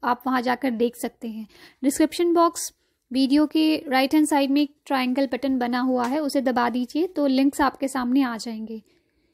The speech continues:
तो देखिए, स्किन कलर हम यहाँ पर all over जो भी एक्सपोज पार्ट होगा, वहाँ पर हम कर रहे हैं। जब वो अच्छे से ड्राई हो जाएगा, तो हमने पेंसिल से eyes and eyebrows ड्रॉ कर दी थी। अब उसे पेन से, जो हमारे पास मार्कर है, उससे बनाने के बाद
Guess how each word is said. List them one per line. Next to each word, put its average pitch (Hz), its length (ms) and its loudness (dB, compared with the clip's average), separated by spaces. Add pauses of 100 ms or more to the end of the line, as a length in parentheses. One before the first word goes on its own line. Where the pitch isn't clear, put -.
(300)
तो 269 80 0
देखिए, 269 440 2
स्किन 302 360 2
कलर 320 320 2
हम 302 260 4
यहाँ 269 280 0
पर 277 100 -2
all 262 240 2
over 285 160 4
जो 262 180 0
भी 254 100 0
एक्सपोज 262 420 -2
पार्ट 262 320 -4
होगा, 285 240 0
वहाँ 269 220 0
पर 269 200 -6
हम 254 100 0
कर 240 240 -2
रहे 262 160 0
हैं। 302 220 2 (260)
जब 254 100 0
वो 269 80 4
अच्छे 269 200 2
से 311 120 2
ड्राई 254 340 2
हो 294 140 2
जाएगा, 269 440 0 (600)
तो 294 280 2 (180)
हमने 277 220 2
पेंसिल 294 400 0
से 403 120 -2
eyes 262 320 2
and 285 160 4
eyebrows 247 440 0
ड्रॉ 240 200 -2
कर 247 220 -6
दी 240 160 -6
थी। 285 300 -6 (380)
अब 254 160 0
उसे 302 260 2 (400)
पेन 254 220 -2
से, 302 320 -2 (220)
जो 254 180 -2
हमारे 247 240 0
पास 277 200 -6
मार्कर 269 360 -2
है, 339 120 -2
उससे 285 280 -2
बनाने 247 380 -2
के 262 140 -10
बाद 302 200 -2